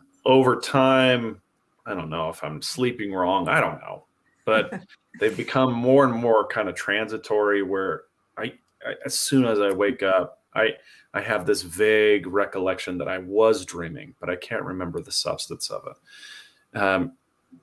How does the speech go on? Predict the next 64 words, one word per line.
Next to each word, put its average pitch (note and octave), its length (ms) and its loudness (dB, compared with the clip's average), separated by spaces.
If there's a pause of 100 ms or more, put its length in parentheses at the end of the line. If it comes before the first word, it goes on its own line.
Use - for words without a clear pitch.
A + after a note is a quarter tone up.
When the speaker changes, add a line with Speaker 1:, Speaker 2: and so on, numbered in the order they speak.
(120)
Speaker 1:
is B2+ 120 2
that D#3 160 6
a D3+ 40 4
common D3 380 4
thing? D3 520 2 (680)
Speaker 2:
Yes, B3 440 2
it A3+ 100 0
is. G#3+ 180 4
And A3 80 2
there's A3+ 140 2
a B3+ 60 -2
couple C#4+ 300 -2
of A3 60 2
reasons G3+ 420 0
for G3+ 300 2
it. - 80 0
Um, G#3 160 -4 (320)
one C4+ 600 4
thing, A3+ 420 2
particularly A3+ 440 0
in G#3 80 2
the G#3 60 0
modern G3+ 360 0
world, G3 320 0
is F3+ 180 -6
that, F#3+ 180 -2
and F#3+ 120 -2
it, F#3+ 140 -10
it's G3+ 240 -4
not A3+ 180 4
what F#3+ 140 -4
you G3 100 -4
described F3+ 480 -4
there, F#3+ 160 0
but F3+ 200 -2
a - 20 -2
lot A#3+ 200 4
of B3 80 2
people G#3+ 260 0
will G#3 80 0
wake G#3 280 4
up G#3 60 0
and G3+ 80 -4
go, A3 80 -2
"Right, A3 160 4
I'm F#3 100 -4
awake, A3 220 2
what F#3+ 80 -4
have E3+ 80 -8
I - 20 -4
got E3+ 120 -4
to F#3+ 60 -2
do? A#3+ 280 12
That's F3+ 220 -2
my F#3 80 -2
phone, A#3+ 360 6
got F#3 120 -2
to F#3 40 -2
do F#3+ 140 2
this, A#3 180 8
got F#3+ 120 -4
to E3+ 80 0
do F3+ 140 -2
that." F#3 260 4